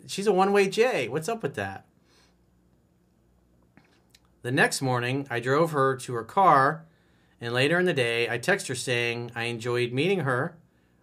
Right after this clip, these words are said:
and worked on setting up an actual dinner date for that Sunday. My buddy texted me saying, "Good job," with the girl,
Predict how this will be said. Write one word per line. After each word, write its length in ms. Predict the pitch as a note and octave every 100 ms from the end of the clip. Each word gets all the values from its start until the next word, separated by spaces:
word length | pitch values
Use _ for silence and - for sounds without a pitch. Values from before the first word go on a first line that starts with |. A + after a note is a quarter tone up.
| -
and 140 | A2+
worked 240 | C3 C3
on 180 | C3+ C3
setting 320 | B2+ C#3 C3
up 200 | A#2+ B2+
an 80 | A#2+
actual 300 | A2+ A2+ C3
dinner 280 | B2 F#3+ F#3
date 340 | A#2 A2 A#2 _
for 140 | - A#2
that 180 | A2
Sunday. 520 | - D#3+ E3+ G#2+ E2+ - _ _ _ _ _ _ _ _ _ -
My 140 | A#2
buddy 360 | B2 G3+ G#3 C#3
texted 440 | - B2+ B2 A#2+
me 160 | A#2+ A#2+
saying, 460 | - C3 B2+ A#2
"Good 180 | B2+ D#3+
job," 500 | E3 F#3 C#3+ D#3+ E3+ - _ _ _
with 320 | G#2+ G#2+ G#2
the 80 | A#2
girl, 480 | G#2+ C3+ G#2+ C3